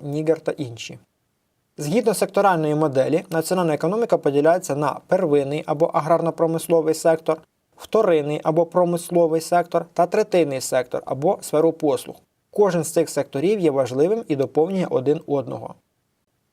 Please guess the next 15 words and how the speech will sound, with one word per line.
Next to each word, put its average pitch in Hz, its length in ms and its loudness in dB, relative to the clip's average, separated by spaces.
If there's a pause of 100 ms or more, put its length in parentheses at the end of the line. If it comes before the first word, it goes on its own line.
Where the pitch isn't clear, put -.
(280)
Первинний 175 560 2
або 151 320 0 (120)
аграрно-промисловий 160 960 0
сектор 208 380 0
представляє 147 540 0
собою 165 420 0
первинне 165 480 0
видобування 143 640 0
сировини 135 600 -4
і 160 80 0
включає 151 420 0
в 127 60 -8
себе 180 420 0
сільське 151 420 -4
господарство, 170 840 -2